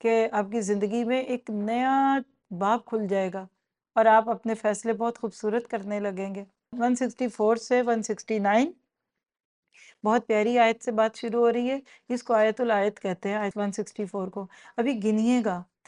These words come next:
एक आयत में सात बड़ी-बड़ी कायनात की निशानी है। एक कुरानी आयतें होती हैं, कौनी, यानी universal signs, इसमें आप गिनेंगे, "इन्न फ़ी ख़ल्क़िस समावाति वल अर्दि वख्तिलाफ़िल लैलि वन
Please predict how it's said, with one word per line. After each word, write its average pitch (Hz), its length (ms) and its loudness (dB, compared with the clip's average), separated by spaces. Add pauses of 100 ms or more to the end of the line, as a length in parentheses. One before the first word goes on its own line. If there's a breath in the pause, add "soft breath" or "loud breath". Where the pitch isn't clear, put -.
(220 soft breath)
एक 262 340 2
आयत 226 280 4
में 247 220 0
सात 220 640 4
बड़ी-बड़ी 220 520 0
कायनात 202 500 0
की 220 140 -8
निशानी 180 460 -4
है। 175 180 -10 (640 soft breath)
एक 240 200 4
कुरानी 226 380 2
आयतें 247 280 4
होती 262 200 0
हैं, 269 120 0
कौनी, 214 320 0 (160)
यानी 214 560 2 (100)
universal 214 840 2 (220)
signs, 208 500 -4 (320 soft breath)
इसमें 233 300 0
आप 202 180 4
गिनेंगे, 214 460 0 (500 soft breath)
"इन्न 254 340 6
फ़ी 269 280 -2
ख़ल्क़िस 233 520 0
समावाति 220 720 2
वल 226 200 2
अर्दि 240 380 0
वख्तिलाफ़िल 214 840 0
लैलि 208 380 -2
वन 208 160 -2